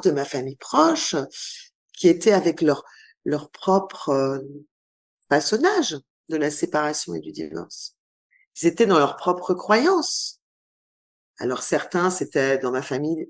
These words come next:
d'y retourner parce que que vont dire les autres ? Mais moi, j'ai ça très souvent dans mes séances. Que vont dire les autres ? Et dans les autres,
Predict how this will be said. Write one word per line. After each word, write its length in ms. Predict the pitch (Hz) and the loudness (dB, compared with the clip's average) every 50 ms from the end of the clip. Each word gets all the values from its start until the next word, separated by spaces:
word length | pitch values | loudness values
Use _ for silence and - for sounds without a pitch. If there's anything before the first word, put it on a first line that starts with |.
| - | -8
d'y 100 | - 143 | -4 -2
retourner 640 | 143 139 147 147 - - 143 147 147 151 165 180 180 | 0 0 0 -2 -2 -6 -6 -6 -2 0 2 2 2
parce 240 | 180 - 127 - - | 0 -2 -6 -6 -6
que 100 | - 135 | -8 -8
que 180 | 131 - 175 | -6 -2 -4
vont 200 | 151 143 143 151 | -2 -2 -2 -4
dire 260 | 147 143 143 160 165 | -4 -4 -4 -4 -2
les 200 | 151 143 143 - | -2 -2 -4 -2
autres ? 340 | 143 226 339 - - - - - _ - | -4 -4 -4 -6 -12 -14 -20 -18 _ -6
Mais 160 | 131 127 123 | -4 -4 -2
moi, 120 | 127 135 | 0 0
j'ai 160 | 131 127 131 | 0 0 -2
ça 220 | 120 - - 139 123 | -2 -2 -2 -2 -2
très 260 | 123 - - - 147 | -4 -4 -2 -2 0
souvent 360 | 147 - - 156 147 156 151 | 0 0 -2 -2 -2 -2 -2
dans 120 | 147 143 139 | -2 -4 -4
mes 100 | 135 135 | -4 -4
séances. 640 | - - - 269 320 330 302 - - - - - _ _ _ _ _ _ _ _ _ _ _ _ _ _ _ _ _ - | -4 -4 -4 -4 -6 -6 -8 -8 -10 -12 -12 -14 _ _ _ _ _ _ _ _ _ _ _ _ _ _ _ _ _ -4
Que 180 | - 262 269 | 0 2 2
vont 220 | 262 202 180 175 180 | 2 0 -4 -6 -6
dire 240 | 170 185 220 226 | -4 -2 -2 -2
les 240 | 220 202 190 185 - | 0 0 0 0 0
autres ? 380 | 302 294 240 - - - - _ _ _ _ _ - | -2 -2 -2 -6 -10 -16 -20 _ _ _ _ _ -2
Et 100 | - 147 | 0 2
dans 160 | 143 165 165 | 4 4 6
les 220 | 165 170 170 151 175 | 6 6 6 8 8
autres, 340 | 196 190 185 - - - | 8 8 8 6 -2 -14